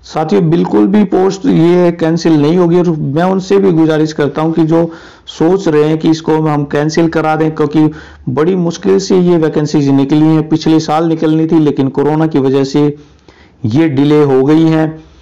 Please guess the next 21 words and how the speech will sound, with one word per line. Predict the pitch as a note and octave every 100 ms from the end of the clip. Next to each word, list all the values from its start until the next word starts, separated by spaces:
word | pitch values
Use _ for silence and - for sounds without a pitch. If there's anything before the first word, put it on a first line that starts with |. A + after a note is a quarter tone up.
| - - -
और | E3 G3 - - - -
लगातार | C3+ C#3 F3 F3 G3 G3
अब | E3+
सभी | D#3+ - F3 F3+
साथी | - D3 D3 E3
प्रयासरत | E3 C#3+ D3+ F3 G3 E3+ E3 D#3+
हैं | C#3 D3
कि | D3+ D3 D3+ D3+ - - - _ -
हमको | C3+ E3 F3+ - E3+ F#3 -
एक | D#3 D#3+
मौका | D3+ D3+ D#3
मिल | D3 C#3+
जाए, | C#3 C#3 C#3
जो | C3 C#3+ C#3+
कि | D3+ D3 C#3+ - - _ -
और | D#3 E3+ E3
एज | E3 D#3+
हो | D3 C#3
गए | D3+ D3+
हैं | D3+ D#3 D3+
और | - C3+ C3+ C3+